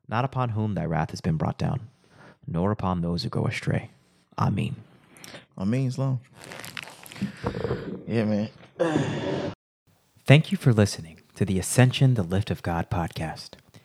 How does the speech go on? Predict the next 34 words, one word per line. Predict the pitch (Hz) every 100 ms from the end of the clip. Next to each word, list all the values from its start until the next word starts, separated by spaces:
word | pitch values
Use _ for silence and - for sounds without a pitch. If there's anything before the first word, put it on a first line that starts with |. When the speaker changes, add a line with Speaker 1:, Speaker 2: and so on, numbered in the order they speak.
| _ -
Speaker 1:
If | 110
you | 110
like | 101 156 -
this | -
episode, | 85 - - 78 78 - _ -
or | 110
are | 107
just | - 160 -
a | 156
fan | - 117 127 -
or | 92
longtime | 101 104 - 98 90
listener | 101 139 90 80
of | -
this | -
show, | - 71 67 - - - -
please | - 98 82
like, | - 85 101 - -
subscribe, | - 156 - - 135 85 85 - _ -
and | 98
leave | 101 98
comments | - - 170 117 -
for | -
the | 85
show | - 87 87
on | - -
Apple | 95 113 123
Podcasts | 104 90 - 92 82 -
or | 90
any | 101 107 120
other | 101 98 92
major | 87 85 85
podcast | 82 - 82 - 82 -
platform. | - 92 - - -